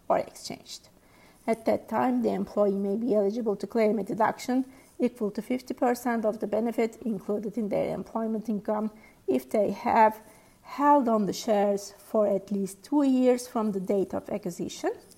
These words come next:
unless disposed of as a consequence of that, and not claimed any other stock option deduction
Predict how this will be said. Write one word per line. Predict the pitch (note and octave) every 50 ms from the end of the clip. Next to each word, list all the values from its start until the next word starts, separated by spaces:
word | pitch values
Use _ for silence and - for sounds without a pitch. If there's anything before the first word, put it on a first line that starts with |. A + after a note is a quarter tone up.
| - - - - _ - _ _ _ -
unless | A3 A3 G#3+ G3+ G3+ G3
disposed | - - G#3 G3 - - - G#3 G#3 G3+ F#3+ F#3+ -
of | G3 G3 F#3+ - - -
as | G#3+ G#3 F3+ F#3+
a |
consequence | F#3+ - - G#3 G3+ - - - - - - - - -
of | - - B3 - -
that, | - - - B4 B4 - - - _ _ - - - - - - - -
and | - A3+ A#3 A#3 B3 B3 A3+ -
not | A3 G#3 A3 - - -
claimed | - A3 G3+ G3 G#3+ G#3 G#3+ G3+ - - -
any | G#3+ G3+ A3+ G#3
other | G3+ G3 G3+ - -
stock | - - - A#3+ B3 B3 -
option | B3+ C4 B3+ - - B3 A#3+
deduction | A3+ G#3 A3 A3+ A3 G#3+ - - - G#3 G3 G#3+ G3+